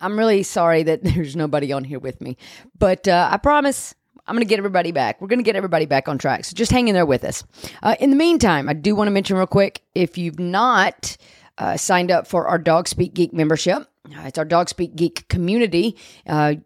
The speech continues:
you need to go ahead and sign up. We have our private Facebook page. You get a free t-shirt. You get a free treat bag. Uh, you get a Zoom meeting with a trainer every month. So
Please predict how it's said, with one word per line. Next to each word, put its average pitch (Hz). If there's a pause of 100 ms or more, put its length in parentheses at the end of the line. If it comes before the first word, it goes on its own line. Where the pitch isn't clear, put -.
you 156
need 165
to 175
go 190
ahead 190
and 196
sign 208
up. -
We 151
have 151
our 143
private 170
Facebook 220
page. 196
You 170
get 143
a 143
free 151
t-shirt. 233 (340)
You 220
get 175
a -
free 143
treat 247
bag. 202 (420)
Uh, 175
you 180
get 160
a 147
Zoom 233
meeting 220
with 175
a -
trainer 220
every 196
month. 185 (320)
So 180